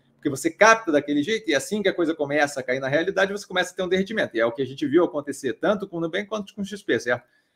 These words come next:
Abertura de capital em níveis muito altos lá fora, e você começa a ver um derretimento contínuo,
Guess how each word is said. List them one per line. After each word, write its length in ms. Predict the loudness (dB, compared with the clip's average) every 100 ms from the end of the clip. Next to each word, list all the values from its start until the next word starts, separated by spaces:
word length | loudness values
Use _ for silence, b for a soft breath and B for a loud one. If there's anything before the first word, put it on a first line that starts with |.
| _ -4
Abertura 400 | 2 2 4 4
de 100 | 6
capital 440 | 4 4 4 6
em 80 | 4
níveis 280 | 0 0 2
muito 320 | 4 4 6
altos 220 | 4 4
lá 100 | -4
fora, 280 | -2 0 2
e 40 |
você 160 | 0 -2
começa 280 | 2 2 4
a 20 |
ver 60 | 2
um 80 |
derretimento 500 | 4 4 2 -2 -2
contínuo, 600 | 0 0 0 0 0 -2